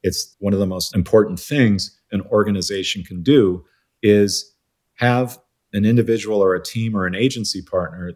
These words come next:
that can take your conversations that you're having and turn those into images, turn those dreams into reality. And the way to start that is to create a picture of the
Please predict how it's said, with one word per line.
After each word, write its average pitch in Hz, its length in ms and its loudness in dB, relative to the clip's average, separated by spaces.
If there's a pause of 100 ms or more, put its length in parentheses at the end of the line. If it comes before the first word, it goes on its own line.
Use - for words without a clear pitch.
that 95 160 -4
can - 140 -12
take 123 320 0
your 117 100 0
conversations 101 1000 -4
that 90 180 -10
you're 90 140 -6
having 87 480 -12 (600)
and 101 160 0
turn 117 320 0
those 101 400 -2
into 95 640 -2 (500)
images, 104 720 0 (260)
turn 113 220 -2
those 107 200 -2
dreams 92 680 -10
into 90 420 -6
reality. 87 760 0 (400)
And 90 140 -4
the 92 60 -2
way 98 160 2
to 92 80 -2
start 107 440 -2
that 87 340 -6
is 85 260 -8
to 85 380 -6 (440)
create 113 280 4
a 101 60 2
picture - 520 -6
of 87 120 -4
the 95 120 -8